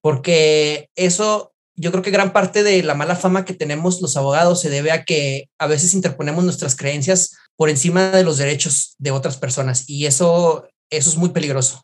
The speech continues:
Entonces, yo le diría eso a los, y se lo, se los he dicho a mis, a mis abogados, como les comentaba ahorita con esta chica. La verdad, ella es la única que me ha tocado así, un poco más, este, cerrada en ese aspecto, pero yo siempre les pongo, este, asuntos, trato de complicarles asuntos, sobre todo en determinadas materias,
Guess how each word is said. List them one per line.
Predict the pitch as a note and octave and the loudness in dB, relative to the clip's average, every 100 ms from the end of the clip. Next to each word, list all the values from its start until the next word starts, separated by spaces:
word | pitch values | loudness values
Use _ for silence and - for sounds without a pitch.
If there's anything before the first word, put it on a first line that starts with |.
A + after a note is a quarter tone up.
| _ | _
Entonces, | C3+ C3+ C#3 D#3+ D3+ - - | -8 -4 -4 -2 -2 -4 -6
yo | D3+ | -4
le | E3 F#3 | 2 2
diría | D#3 D#3 | 4 2
eso | D#3+ D3+ E3+ | 2 2 0
a | |
los, | D#3+ D3 C3+ | 0 -4 -6
y | E3+ | 0
se | C#3 F3 | 2 2
lo, | D#3 | 2
se | C#3+ | 0
los | D#3+ D3 | -2 2
he | F#3 | 2
dicho | F#3 | 2
a | G3+ | 0
mis, | F#3 - | 0 -2
a | D3 - | -6 -8
mis | C#3+ C#3 | -6 -4
abogados, | C#3 E3+ C#3+ | 0 2 0
como | C#3+ | -4
les | B2+ | -8
comentaba | - C3+ C#3 | -6 -4 -2
ahorita | C#3+ C#3 | -2 -4
con | D3 | -8
esta | C3 C3+ | -8 -8
chica. | C#3 C3 C3 - - - _ _ _ _ _ | -10 -10 -12 -14 -20 -20 _ _ _ _ _
La | F3 E3 | -4 2
verdad, | D#3 D#3 G#3 | 2 4 2
ella | G#3+ G3+ | 2 2
es | |
la | G3 | 4
única | F#3+ G3 F#3 | 4 2 -2
que | |
me | D3 | -4
ha | C#3 | -4
tocado | C#3 D#3+ | 0 2
así, | D#3+ - D#3 D3+ _ _ | 4 2 0 -4 _ _
un | E3+ | -8
poco | C3 C3 | -6 -6
más, | D#3 D#3 D3+ | -2 0 2
este, | F3+ - D#3+ D3 | 0 0 0 0
cerrada | C#3 D3 D3+ D#3 | 0 2 2 2
en | E3 | 2
ese | D3+ | -2
aspecto, | F3 D#3+ - F#3 - | -2 -4 -4 -6 -2
pero | D#3 | -2
yo | D#3 E3 | 2 4
siempre | F#3 F#3+ | 4 4
les | F3+ | 2
pongo, | - D#3+ D#3+ F3 F3+ F3 | 0 -4 0 2 4 2
este, | E3+ - D#3 C#3+ | 0 -2 -2 -4
asuntos, | C#3 B2+ F3+ F3+ F3+ F3+ F#3 - - _ _ _ _ - | -2 -2 2 2 4 4 4 0 -8 _ _ _ _ -4
trato | D#3+ F#3 | -2 0
de | F#3+ | -2
complicarles | D#3 D3 C#3+ E3 E3 F3+ | -4 -8 -2 0 2 0
asuntos, | E3+ - F3 E3+ | 0 0 0 0
sobre | D3+ D3 | -2 -4
todo | C3+ D#3+ | -2 -2
en | E3 | 0
determinadas | D3+ C#3+ C#3+ D3+ F3+ | -2 -2 0 0 0
materias, | D3 E3+ E3 F#3+ - - - - | 0 0 2 2 -2 -10 -20 -20